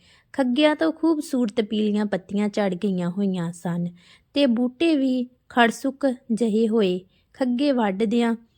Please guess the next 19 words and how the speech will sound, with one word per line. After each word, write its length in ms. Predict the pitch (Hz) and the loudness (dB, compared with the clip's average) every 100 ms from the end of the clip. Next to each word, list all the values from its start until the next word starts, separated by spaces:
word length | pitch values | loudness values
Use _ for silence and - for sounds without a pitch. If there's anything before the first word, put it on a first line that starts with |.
| _ _ - | _ _ -2
ਉਹ 240 | 277 285 | 2 2
ਕਿਤੇ-ਕਿਤੇ 680 | 285 285 311 - 240 220 226 | 0 -2 -2 0 0 2 2
ਭੱਜੇ 520 | 233 247 202 240 240 | 0 -2 0 0 2
ਹੋਏ 180 | 233 226 | 2 2
ਬੂਟੇ 460 | 190 208 - 233 | 0 -2 2 2
ਦੇਖ 340 | 202 214 196 208 | 2 2 2 0
ਕੇ 300 | 208 220 214 - - | -2 -2 -2 -6 0
ਤਰਬਕ 420 | 233 185 196 - | 2 2 -2 -4
ਉੱਠਦੀ। 400 | 226 - 185 185 - _ _ _ _ _ _ _ - | -4 -4 -6 -6 -10 _ _ _ _ _ _ _ -4
ਇਹ 260 | 302 339 - | 0 0 0
ਉਸਦੀ 420 | 247 - 240 262 | -4 -4 0 0
ਤੇ 260 | 247 220 233 | 4 2 4
ਗੁਰਪਾਲ 540 | 233 233 - 226 247 | 2 2 2 2 2
ਦੀ 140 | 240 220 | 0 -2
ਸਰੀਰਕ 460 | - 240 254 285 | 0 0 0 -4
ਸਾਂਝ 380 | - 202 185 190 | -4 -2 0 0
ਦੇ 180 | 190 190 | 0 0
ਗਵਾਹ 340 | 185 180 190 | 0 0 0
ਸਨ। 340 | 208 175 208 | -2 -4 -6